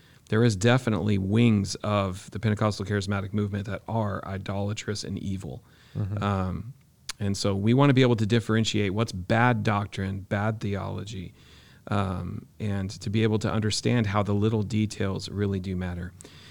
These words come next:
Speaker 1: This is just the first of what's probably gonna be about three episodes. Um, I think later, uh, you know, we're gonna be diving in a little deeper on what does it mean to have new revelation and a new word from the Lord. Does that even happen today?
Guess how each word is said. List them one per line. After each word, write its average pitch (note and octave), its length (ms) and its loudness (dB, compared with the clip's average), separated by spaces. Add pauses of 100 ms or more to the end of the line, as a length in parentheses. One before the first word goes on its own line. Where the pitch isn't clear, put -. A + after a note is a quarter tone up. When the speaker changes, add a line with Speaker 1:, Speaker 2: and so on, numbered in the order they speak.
(140)
Speaker 1:
This D#3 160 2
is G3 100 0
just F3 320 -2
the A2+ 100 4
first - 580 4
of G#2 360 2
what's G#2+ 160 0
probably A#2 280 2
gonna A2 160 4
be G#2+ 100 4
about G2+ 220 2
three A#2 280 2
episodes. D3 580 -2 (480)
Um, G2 340 -4
I A2 100 -4
think A2 280 0
later, C#3 580 4
uh, G2+ 400 -2
you - 100 -2
know, G#2 60 0
we're G#2 140 0
gonna B2 160 2
be A#2+ 100 2
diving A#2 360 4
in A#2 120 4
a G#2+ 60 4
little A2+ 360 4
deeper A2+ 580 2
on G2+ 200 0
what G#2+ 120 0
does A2+ 160 0
it G#2 100 -2
mean G#2 460 2 (300)
to - 100 0
have G#2 180 2
new G#2 160 4
revelation G2 720 0
and F#2 180 -4
a F#2 60 -2
new F#2+ 180 0
word F#2 320 -2
from F#2+ 200 -6
the F#2 60 -6
Lord. F2+ 440 -8 (340)
Does G#2+ 140 0
that A2 140 2
even F#2+ 180 0
happen F2+ 460 -2
today? D2+ 380 -8